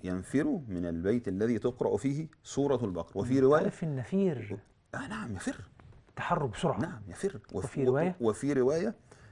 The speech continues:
Speaker 1: أن الشيطان ينفر من البيت يقرأ فيه سورة البقرة، في رواية ثلاثة أيام،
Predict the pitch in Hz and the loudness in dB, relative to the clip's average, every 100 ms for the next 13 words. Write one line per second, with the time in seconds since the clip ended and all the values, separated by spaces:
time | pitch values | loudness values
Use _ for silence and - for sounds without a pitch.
0 | - - 90 98 92 - 95 95 127 165 | -20 -10 -4 -2 -4 -4 -4 2 2 2
1 | 196 - _ _ _ _ - 104 135 - | -4 -8 _ _ _ _ -4 2 2 2
2 | 101 95 95 98 123 123 117 123 - 123 | 0 0 -2 -2 -4 -4 -4 -4 -2 0
3 | 147 98 - 120 123 160 143 139 135 95 | 0 -2 -2 4 4 4 2 0 0 -2
4 | 90 | -2